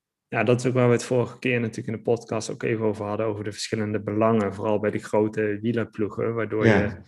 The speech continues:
Speaker 1: ja, als renner ook een soort van opgesloten raakt op een gegeven moment in één discipline, omdat je daar je focus op moet hebben.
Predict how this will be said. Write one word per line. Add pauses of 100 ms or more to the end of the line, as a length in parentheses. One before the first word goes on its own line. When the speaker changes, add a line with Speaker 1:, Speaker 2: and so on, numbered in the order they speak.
(300)
Speaker 1:
ja,
als
renner
ook
een
soort
van (300)
opgesloten
raakt
op
een
gegeven
moment
in
één
discipline,
omdat
je
daar
je
focus
op
moet
hebben.